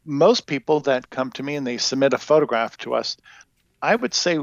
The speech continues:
on balance, the greater majority of people see an improvement, and many of them a significant improvement in their health. And, and rightfully so, because this energy, again, is, it's so profound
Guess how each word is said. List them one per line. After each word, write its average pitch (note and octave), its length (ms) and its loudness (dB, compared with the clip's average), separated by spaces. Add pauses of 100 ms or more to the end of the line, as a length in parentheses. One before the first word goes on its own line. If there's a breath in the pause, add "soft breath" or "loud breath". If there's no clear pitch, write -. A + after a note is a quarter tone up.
(200)
on D3+ 280 -2
balance, C3 540 0
the B2+ 80 -10
greater E3 580 0
majority D#3 480 2
of C#3 100 -12
people C3 260 -6
see C3 200 -6
an B2 100 -6
improvement, A#2 600 -4 (180)
and A#2 200 -6
many D3+ 240 2
of A#2+ 80 0
them A2 200 0
a C3 120 -6
significant D3+ 800 0
improvement A#2 560 -4
in A2 140 -2
their A2+ 140 2
health. B2+ 360 2 (840 loud breath)
And, D3+ 260 0 (280)
and E3 220 -8
rightfully A#3+ 460 0
so, B3+ 320 0
because C#3 420 -8
this G#3 300 -4
energy, F3+ 460 -2
again, A#2 340 -4
is, A2 260 -6
it's - 300 -6
so B3+ 420 2
profound A#2+ 720 -2